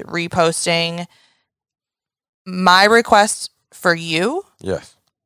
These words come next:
Speaker 1: is to keep this going.
Speaker 2: Yeah, keep working at it.
Speaker 1: Don't,
Speaker 2: Because this
Speaker 1: don't
Speaker 2: is
Speaker 1: just do
Speaker 2: lifetime
Speaker 1: this
Speaker 2: fight.
Speaker 1: when the lights are on.
Speaker 2: Yeah.
Speaker 1: You know, this, this is, this is a fight that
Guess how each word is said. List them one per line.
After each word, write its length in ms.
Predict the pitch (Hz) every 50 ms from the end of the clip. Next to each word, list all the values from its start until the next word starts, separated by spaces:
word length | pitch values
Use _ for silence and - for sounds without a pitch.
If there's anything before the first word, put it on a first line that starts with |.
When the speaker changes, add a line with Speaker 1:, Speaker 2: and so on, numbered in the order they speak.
| _ _ _ -
Speaker 1:
is 160 | 233 233 -
to 100 | - 220
keep 280 | - - 220 226 -
this 180 | - 262 - -
going. 340 | - - 156 160 196 - - -
Speaker 2:
Yeah, 220 | - - - 147 123
keep 180 | - - 196 -
working 360 | 92 - 95 202 - 160 135
at 140 | 104 85 78
it. 80 | - - - _ _
Speaker 1:
Don't, 140 | - 233 247
Speaker 2:
Because 220 | 302 - - 196 180
this 0 |
Speaker 1:
don't 220 | 254 262 320 370
Speaker 2:
is 40 | -
Speaker 1:
just 220 | 370 392 381 - -
do 60 | 226
Speaker 2:
lifetime 180 | 214 254 277
Speaker 1:
this 220 | 262 262 - - -
Speaker 2:
fight. 80 | 220
Speaker 1:
when 140 | 214 220 220
the 100 | 214 202
lights 360 | 190 185 185 190 190 - -
are 160 | 175 156 151 117
on. 300 | 73 58 57 - 202 - _ _ _
Speaker 2:
Yeah. 400 | - 240 247 233 - 65 - - -
Speaker 1:
You 100 | 220 220
know, 160 | 226 240 240
this, 240 | 214 220 247 277 -
this 320 | - 196 240 269 339 - -
is, 360 | - - 247 247 233 214 196
this 200 | 190 220 262 -
is 80 | 302 269
a 80 | 269
fight 460 | - - - - 180 180 196 208 -
that 320 | - 196 180 180 180 175